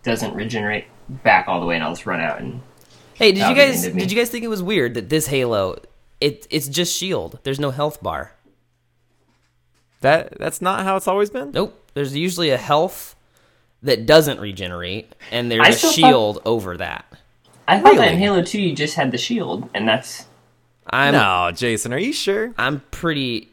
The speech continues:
Speaker 2: I, I'm certain that that's how it works in, in, say, Reach,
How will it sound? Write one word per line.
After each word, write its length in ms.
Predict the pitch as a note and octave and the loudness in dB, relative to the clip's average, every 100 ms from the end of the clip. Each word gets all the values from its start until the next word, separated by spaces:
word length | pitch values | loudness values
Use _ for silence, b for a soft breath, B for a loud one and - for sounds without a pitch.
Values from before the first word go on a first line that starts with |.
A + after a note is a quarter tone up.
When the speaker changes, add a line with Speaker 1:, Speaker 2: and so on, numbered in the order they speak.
| - | -6
Speaker 2:
I, 260 | - C3 C#3 | 0 2 2
I'm 160 | D3+ C3 | 2 -2
certain 720 | - - - - D4 - A#2+ | -6 -6 -2 2 2 2 -4
that 120 | G2+ | -4
that's 180 | G2+ A2 | -6 -4
how 120 | G2 | -6
it 60 | D2+ | -4
works 380 | G2 F2+ - - | -8 -8 -12 -8
in, 500 | G#2+ G2+ F#2+ F2+ F2 - | -6 -4 -6 -10 -10 -10
in, 280 | G#2 G#2 | -8 -8
say, 480 | G#2 G2 F2+ E2+ E2 | -8 -6 -4 -4 -8
Reach, 640 | F2+ F#3 G3+ - - - | -4 -2 -2 -8 -14 -14